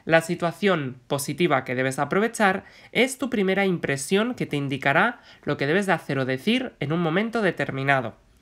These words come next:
En cuanto a lo negativo, lo que tienes que evitar es descuidar tu intuición y no atender los sentimientos profundos que emanan de ti. También cuidado con hablar demasiado o publicar cosas personales en los medios sociales, porque podrías tener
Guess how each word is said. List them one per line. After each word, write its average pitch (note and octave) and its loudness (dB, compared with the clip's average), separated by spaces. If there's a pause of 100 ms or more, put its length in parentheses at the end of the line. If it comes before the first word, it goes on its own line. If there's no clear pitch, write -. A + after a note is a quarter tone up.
(300)
En D#3 0
cuanto D3+ 0
a D3 2
lo C#3+ 0
negativo, C#3 0
lo G#3 0
que D3 -6
tienes D3+ -6
que F3+ 0
evitar F#3 2 (260)
es F#3+ 2
descuidar F#3+ 0
tu F#3 0
intuición F3 0 (240)
y E3 0
no F#3+ 4
atender G#3 0
los F3 0
sentimientos D#3+ -4
profundos A3+ -2
que D#3+ -4
emanan D3 0
de B2+ -2
ti. A#2+ -6 (520)
También E3 0
cuidado G3+ 2
con F#3 0
hablar D3+ 2
demasiado F#3+ 0
o - -2
publicar D#3 0
cosas F#3 -2
personales E3+ -2 (280)
en F#3+ 4
los G3 0
medios E3+ 0
sociales, C3 -2
porque D3+ -4
podrías C#3+ -2
tener D#3 0